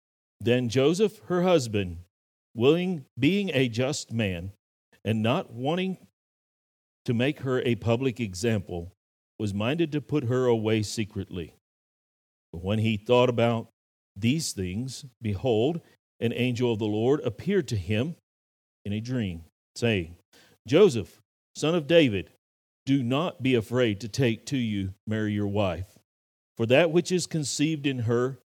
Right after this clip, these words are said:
is of the Holy Spirit. And she will bring forth a son, and you shall call his name Jesus,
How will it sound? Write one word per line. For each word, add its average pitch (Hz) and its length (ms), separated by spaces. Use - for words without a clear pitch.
is 120 200
of 123 240
the 120 100
Holy 117 280
Spirit. 95 560
And 131 160
she 202 160
will 214 160
bring 170 360
forth 160 420
a 135 160
son, 95 540
and 123 160
you 165 160
shall 170 220
call 190 440
his 131 220
name 123 380
Jesus, 101 680